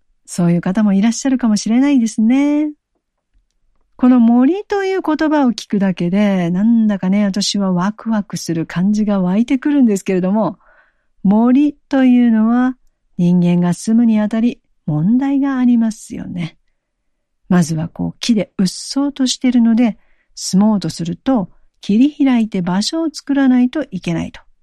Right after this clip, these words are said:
なんというかこう、森の中に入る時っていうのはちょっとね、怖いような気持ちをこう、神聖にしてないといけないっていうような、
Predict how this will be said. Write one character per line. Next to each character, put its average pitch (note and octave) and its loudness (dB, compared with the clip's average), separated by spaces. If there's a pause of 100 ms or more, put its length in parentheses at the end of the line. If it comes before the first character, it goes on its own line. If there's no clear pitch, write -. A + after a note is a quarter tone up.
(1200)
な A3 4
ん A3+ 2
と G#3 0
い F3+ 0
う - -6
か F3+ -2
こ F#3+ -2
う、 - -2
森 G#3+ 2
の C#4+ 2
中 C#4 0
に A3 2
入 F#3+ -2
る A#3+ -2
時 G3 -8
っ - -12
て - -8
い F#3 0
う - 0
の F3+ 0
は F#3 -4
ち A#3 -6
ょ - -8
っ - -8
と F3+ -6
ね、 G3 -2 (400)
怖 D#3 -4
い B3 0
よ B3 2
う A3+ 0
な A3+ -2 (560)
気 - -4
持 E3+ 0
ち E3 -4
を E3 -6
こ - -12
う、 E3 -6
神 G#3 -2
聖 C4 -2
に B3+ 4
し A#3+ -4
て C4 -2
な C#4 2
い C#4 2
と B3+ -2
い A3+ 0
け C4 0
な C#4 2
い D4+ 2
っ D4 -2
て - -4
い A#3 4
う - 4
よ G#3 2
う - 0
な、 F3 -2